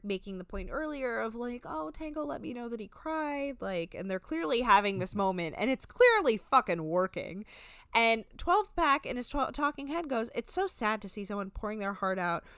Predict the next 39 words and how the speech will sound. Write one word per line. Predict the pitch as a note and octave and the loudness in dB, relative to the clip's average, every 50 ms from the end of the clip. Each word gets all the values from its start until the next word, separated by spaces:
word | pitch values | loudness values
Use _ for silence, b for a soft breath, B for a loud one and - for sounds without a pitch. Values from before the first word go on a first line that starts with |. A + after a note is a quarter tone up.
| B B B | B B B
when | - G#3 G#3 G#3 | -2 -2 -2 0
New | G#3 G#3+ | 0 -2
York | G#3 G#3 A3 A3+ - - | -2 0 -2 -2 -4 -2
doesn't | G#3 G3 G3 G3+ G3 G3 | -2 -2 -2 -2 -6 -4
want | G3 G#3+ B3 C4+ C4 - | 0 2 2 2 0 -2
that. | - E3 D3+ D3 - b b b b - | -4 -4 -4 -4 -6 b b b b -4
No | G#3+ A3 B3+ F4+ - | 0 2 2 2 2
girl | - G#3 F3 D3+ C#3+ D3 | 2 0 0 0 0 -4
wants | - - - - - - - | -6 -8 -10 -10 -12 -12 -10
that." | - G2 - - - b b b b _ _ _ _ _ _ - | -8 -8 -8 -10 -12 b b b b _ _ _ _ _ _ -6
And | - A#3 A#3+ A#3 | -2 0 0 2
then | A3+ B3+ D4+ D4+ | 2 2 2 0
follows | - - C4 B3+ B3+ C#4 C#4 D4 B3 C4+ | 6 8 8 8 8 6 2 -2 0 0
it | B3 F#3+ | 2 4
up, | F3+ G3 B2+ | 4 4 2
which | G#3 G#3+ D3+ - - | 0 -2 -2 0 0
I'm | G#3 A3 A3+ | 0 0 2
like, | A#3 A#3 A3+ A3+ A3 - - | 0 0 0 0 -2 -2 -4
"That, | G3+ G#3 C4 F#4 B4 C5 - - _ _ - | -4 -2 -2 -2 -2 -4 -6 -8 _ _ -4
I | - E3+ D#3+ - - | -2 0 0 0 -2
agree | - F#3+ G3 F#3 G#3 B3 D#4 | -4 -6 -4 -4 -4 -2 -2
to | G#4 G4 | -2 0
disagree." | C4+ A#3 A3+ - E3+ E3+ D#3+ C3+ D#3 B3 E4+ b b b b b b _ - | -2 -2 -2 -4 -4 -4 -4 -4 -4 -6 -8 b b b b b b _ 4
Uh, | A3+ A#3 A3 A3 G#3+ G#3 G3+ G3 - - _ | 6 8 8 8 8 6 4 2 0 -2 _
and | - A3 A3+ A3 A3 G#3+ G#3+ A3+ - - _ _ _ _ - | 0 2 2 4 2 0 -2 -8 -12 -16 _ _ _ _ -6
he | A3+ A3 C4+ | -2 -2 -2
follows | C4+ - C#4+ A#3+ B3 D4 G4+ A#4 - | 0 0 -2 -2 0 0 0 0 0
it | G4+ C#4+ | 2 4
up, | G3+ F3+ F#3 G#3 - - A3 - | 4 4 4 2 -2 -8 -12 -8
because | - A3 G3+ G#3+ G3+ - | -6 -6 -6 -4 -4 -2
that | G3 F#3+ - | -2 -2 -2
wasn't | G3+ G3+ G#3+ - - | -4 -8 -8 -10 -10
misogynistic | G#3 - - F#3+ F#3+ F#3+ G3 F3+ F3+ F3+ - - F3+ F3+ | -10 -6 -4 -4 -4 -4 -4 -6 -4 -6 -6 -6 -8 -8
enough | - E3 D#3+ F3+ - D#3+ | -8 -8 -10 -8 -8 -10
on | D#3+ | -10
its | D#3+ D#3 - - | -10 -10 -10 -10
own, | - - - G3 C#4 D#4 b b b b b b b b b - - _ - | -10 -8 -8 -8 -8 -10 b b b b b b b b b -20 -20 _ -8
and | - A#3 A#3+ A#3 A#3+ A#3+ | -4 -2 -2 -2 -2 -4
says, | - - C4+ A#3+ A#3 A#3 A3+ A3+ A3 | -4 -2 0 0 2 0 0 -2 -6